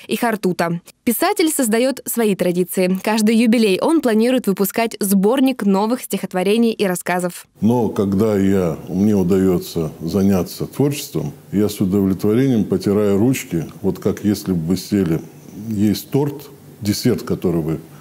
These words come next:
Speaker 2: любите. Вот когда у меня появляется время, вот такие же ощущения я, у меня внутри.
Speaker 1: Литературное творчество и возможность издавать свои произведения дарит писателю счастье,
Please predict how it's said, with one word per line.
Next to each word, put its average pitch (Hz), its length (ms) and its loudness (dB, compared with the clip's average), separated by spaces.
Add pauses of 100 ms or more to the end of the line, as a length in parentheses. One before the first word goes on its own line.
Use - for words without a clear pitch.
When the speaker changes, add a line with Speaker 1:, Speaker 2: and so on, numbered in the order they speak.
(180)
Speaker 2:
любите. 78 440 -2
Вот 98 260 -2 (480)
когда 110 240 0
у 107 40 0
меня 104 180 2
появляется 95 600 0
время, 113 440 0 (100)
вот 95 160 -8
такие 120 380 -2
же 98 160 0
ощущения 90 480 -2
я, 80 180 -4 (680)
у 82 60 -4
меня 82 220 -2
внутри. 78 420 -6 (280)
Speaker 1:
Литературное 330 600 0
творчество 294 500 0
и 262 160 -2
возможность 240 640 0
издавать 233 360 0
свои 220 200 0
произведения 262 720 2
дарит 240 400 0
писателю 240 440 -2
счастье, 202 540 -2